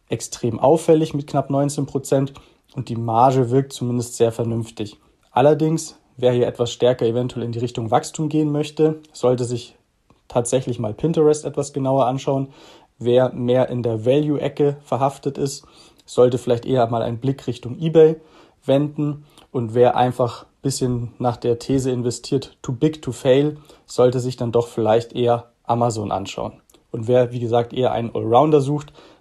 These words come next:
der ist hier an der Stelle vermutlich bei Etsy relativ gut aufgehoben. Kommen wir nun zu einigen positiven Aspekten bei der Etsy-Aktie. Grundsätzlich muss ich sagen, gefällt mir die Story hinter Etsy einfach sehr gut. Man trifft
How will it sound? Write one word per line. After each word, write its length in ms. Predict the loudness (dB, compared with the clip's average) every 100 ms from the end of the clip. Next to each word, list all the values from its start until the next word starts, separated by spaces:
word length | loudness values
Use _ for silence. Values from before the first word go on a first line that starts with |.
| _
der 140 | -2
ist 100 | 0
hier 140 | 0 -2
an 80 | 0
der 100 | 0
Stelle 320 | 0 -2 -2
vermutlich 460 | -4 -6 -6 -8
bei 140 | -6 -2
Etsy 380 | -4 -4 -8 -8 -14 _ _ -2
relativ 520 | 0 0 -4 -10 -12 _ _ _
gut 280 | -10 -10 0
aufgehoben. 560 | 0 0 -6 -8 -8 -10 _ _ _ _ _ _ _ -6
Kommen 240 | 0 0
wir 80 | 0
nun 260 | 0 0 0
zu 140 | 0
einigen 400 | 0 0 -2 -6
positiven 560 | -4 -4 -4 -6 -4 -6
Aspekten 580 | -6 -4 -4 -6 -8
bei 160 | 0 0
der 220 | 0 0
Etsy-Aktie. 800 | -2 -2 -6 -8 -8 -10 -12 -12 -14 _ _ _
Grundsätzlich 680 | -2 0 0 -4 -6 -10
muss 120 | -8 -8
ich 120 | -4
sagen, 320 | -2 0 -2
gefällt 400 | -4 0 0 0
mir 100 | -6
die 240 | -6 -8 -10 -18
Story 680 | -16 0 4 4 2 -2 -6 _ _
hinter 420 | -8 -4 -2 -4
Etsy 360 | -4 -6 -8
einfach 260 | -6 -6 -6
sehr 260 | -6 -6 -4
gut. 260 | -6 -8
Man 140 | -8 -4
trifft 300 | -2 -2